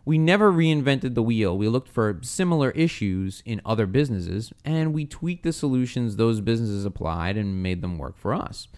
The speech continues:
After a while, people from all over the company were coming to my team for advice. We became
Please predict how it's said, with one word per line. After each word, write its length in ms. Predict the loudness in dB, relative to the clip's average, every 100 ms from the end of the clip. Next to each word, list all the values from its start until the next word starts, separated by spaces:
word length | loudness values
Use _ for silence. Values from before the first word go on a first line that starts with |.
| -20 -20 -12 -2
After 240 | 0 2
a 80 | 2
while, 380 | 2 2 0 -6 _ _ -6
people 260 | -2 -2
from 300 | -2 -2 -4 -4
all 300 | 0 4 6
over 180 | 4 4
the 100 | 0
company 420 | 0 0 0 -2
were 140 | -4 -6
coming 340 | -4 -2 -2
to 120 | -2
my 180 | -2 -2
team 320 | -4 -4 -4
for 160 | -4 -4
advice. 460 | -2 -4 -6 -14 -20 -20 -20 -4
We 80 | 0
became 600 | 2 4 4 4 0 -4